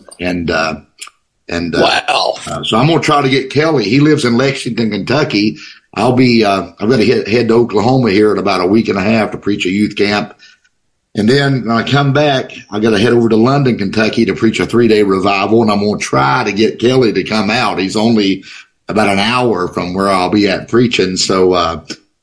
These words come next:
Speaker 1: uh, but, but I got saved in the side of the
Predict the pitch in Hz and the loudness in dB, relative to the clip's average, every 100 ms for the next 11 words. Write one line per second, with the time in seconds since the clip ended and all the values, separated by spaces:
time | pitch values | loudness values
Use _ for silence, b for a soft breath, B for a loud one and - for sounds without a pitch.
0 | - 90 87 78 62 67 110 120 117 123 | -8 -6 -4 -6 -10 -4 -2 -2 0 0
1 | 123 165 - 165 156 151 139 127 101 - | 2 0 0 0 2 2 -2 -6 -4 0
2 | 139 131 | 0 -2